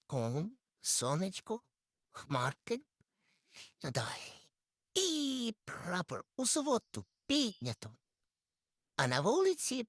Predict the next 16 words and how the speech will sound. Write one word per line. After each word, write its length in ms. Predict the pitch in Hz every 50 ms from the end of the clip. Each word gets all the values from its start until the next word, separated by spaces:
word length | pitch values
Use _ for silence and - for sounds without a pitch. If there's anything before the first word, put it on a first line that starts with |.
| _ -
плюс 760 | - 113 147 190 240 370 392 330 - - - - - - - _ _ _ _ -
шістнадцять. 840 | - - - - - - 131 131 214 220 - - - 107 - - -
Сьогодні 560 | - - - 160 127 113 143 202 269 311 320 269
тепліше. 640 | - 135 - - 127 156 156 127 - - 110 - - _ _ _ _ _ _ _ - - - _ _ _ _ _ _ _ _ _ _ _ _ _ _ _ _ - - 120
Надіюсь, 380 | 113 107 101 139 135 123 123
день 220 | 104 - 117 107 98
буде 220 | 104 107 - 139
теплий 640 | - - 233 254 330 330 - - 285 294 311 311 - _ _ _ _ _ _ _ _ _ - - - - _ _ _ _ _ _ _ _ _ _ _ _ _ _ _ _ _ _ _ _
і 160 | - 294 330 320
сонячний. 720 | - - - - 117 123 131 131 107 - - - - - _
А 160 | - - 180
вам 260 | 196 240 302 302 226 117
бажаю 380 | 107 110 - 113 110 107 110
гарного 640 | 123 120 - 175 220 277 285 - - 123 101 107 - _ _ _ _ -
вихідного 560 | 151 135 - - 156 117 - 202 262 311 311 - _
дня. 200 | - 175 190 208